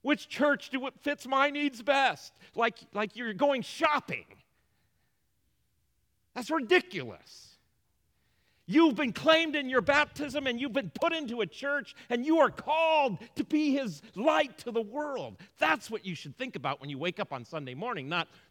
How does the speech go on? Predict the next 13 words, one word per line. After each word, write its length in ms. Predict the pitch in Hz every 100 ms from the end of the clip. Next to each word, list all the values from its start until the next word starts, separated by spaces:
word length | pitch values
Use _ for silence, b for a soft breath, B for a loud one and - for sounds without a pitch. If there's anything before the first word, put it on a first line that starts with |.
| -
"Hmm, 260 | 349 320 170
I 120 | 185
wonder 220 | 247 233
if 100 | 180
it's 160 | 170 -
gonna 160 | 175
be 80 | 165
a 40 | 151
good 200 | 139 117
sermon 380 | - 165 107 92
or 40 |
not 160 | - _ _
today." 160 | -